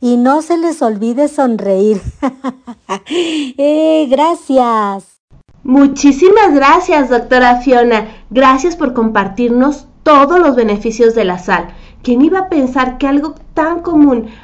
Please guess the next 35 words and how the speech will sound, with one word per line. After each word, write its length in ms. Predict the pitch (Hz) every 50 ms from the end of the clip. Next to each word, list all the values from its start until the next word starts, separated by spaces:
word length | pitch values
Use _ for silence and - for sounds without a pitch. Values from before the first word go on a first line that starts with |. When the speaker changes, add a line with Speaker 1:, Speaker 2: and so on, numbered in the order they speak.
| -
Speaker 2:
algo 460 | - 247 269 294 311 320 359 359 - -
que 160 | 349 359 349
tenemos 680 | - 349 320 302 302 330 349 370 403 453 453 - - -
en 260 | 262 285 294 285 - -
todas 320 | - 381 415 440 453 415 403
nuestras 360 | 359 294 - - 247 226 226
mesas, 500 | 240 269 311 311 - 349 339 349 349 -
iba 420 | - 285 285 302 294 294 294 277 262
a 100 | 262 -
tener 520 | 262 240 240 240 247 262 294 330 339 339 - - - - - - -
tantos 480 | - - 202 202 190 - 262 285 262
beneficios? 840 | 277 294 285 294 311 294 - 330 370 - - 359 294 240 - - - - - - - - - -
Por 180 | 247 240 226 208
eso 220 | 202 185 196 214
es 80 | 214 226
muy 200 | 196 196 202 208
importante 640 | 262 285 - 403 392 - - 294 233 220 254 294
que 60 | - 262
escuchemos 680 | 233 - - 214 220 - 208 208 202 214 226 220 262
a 100 | 240 214
la 180 | 208 190 185
doctora 460 | 185 180 180 - - 226 233 262 320 311
Fiona 580 | - 339 294 254 247 254 302 330 - - - -
y 100 | - 202
su 180 | - - 185 -
cápsula 480 | 208 196 190 - - 233 233 247 -
de 80 | 294 311
la 140 | 339 359 381
risa, 400 | 370 320 262 247 - 294 294 294
que 160 | - 262 220 208
nos 440 | 202 190 190 190 185 185 - - - -
trae 500 | 240 240 240 240 240 254 285 330 330 - - - - - - - - -
datos 500 | 190 226 214 226 226 - 320 311 302 -
como 300 | 302 247 226 208 202 202
este 560 | 202 208 202 196 - - 202 - - -